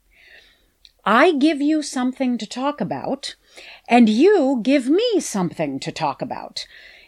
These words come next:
It's not about you hogging up all the oxygen.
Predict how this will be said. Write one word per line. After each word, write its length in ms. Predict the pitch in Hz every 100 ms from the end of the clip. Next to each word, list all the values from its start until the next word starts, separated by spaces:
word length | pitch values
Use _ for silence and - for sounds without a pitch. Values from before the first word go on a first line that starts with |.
| -
It's 260 | 254 -
not 360 | 240 247 285 381
about 340 | 269 262 269
you 640 | 208 226 349 320 170 165 208
hogging 580 | - 226 254 262 262 233
up 160 | 214
all 220 | 196 196
the 140 | 202 190
oxygen. 800 | 190 185 - 170 147 - -